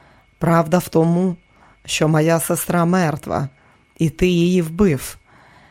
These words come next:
«Брешеш!» закричав Деміріс. «Ти брешеш!» Він знову кинувся на Ламброу, і знадобилося двоє поліцейських, щоб отримати його. «Сучин син!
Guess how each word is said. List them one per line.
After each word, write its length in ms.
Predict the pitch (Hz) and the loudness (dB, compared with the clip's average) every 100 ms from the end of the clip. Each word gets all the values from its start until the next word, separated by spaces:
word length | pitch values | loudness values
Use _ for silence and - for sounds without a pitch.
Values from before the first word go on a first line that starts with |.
| _ | _
«Брешеш!» 920 | - 185 269 320 262 - 156 - - _ - | 0 4 4 4 2 2 2 0 -6 _ -8
закричав 680 | 139 - 170 - 180 147 | -4 -2 -2 0 2 2
Деміріс. 560 | 165 170 180 175 147 - | 2 2 2 2 0 2
«Ти 140 | 262 | 2
брешеш!» 840 | 226 294 330 254 - 165 139 - - - - - - | 4 6 6 4 2 0 -2 -6 -12 -20 -20 -20 -6
Він 240 | 151 170 | 0 0
знову 460 | 143 175 226 190 151 | 2 4 4 4 0
кинувся 520 | - 151 139 135 - | -2 -2 -2 -2 -4
на 140 | 147 147 | -2 0
Ламброу, 600 | 147 147 160 185 190 180 - - - - | 0 0 0 0 0 -4 -10 -20 -10 -4
і 80 | |
знадобилося 800 | 151 165 165 170 190 220 226 - | 2 2 4 4 4 2 2 0
двоє 380 | 202 165 180 180 | -2 2 4 4
поліцейських, 920 | 185 190 208 - 196 156 - 160 151 - - - | 2 0 -2 2 2 2 0 -4 -6 -12 -20 -8
щоб 240 | - 165 | -2 2
отримати 640 | 170 170 175 160 147 - 143 | 2 2 0 2 0 0 0
його. 420 | 147 147 147 139 - 180 - | 0 0 -2 -4 -10 -20 -8
«Сучин 540 | - 285 254 254 262 | 2 6 6 6 6
син! 440 | 254 320 285 170 | 6 4 6 4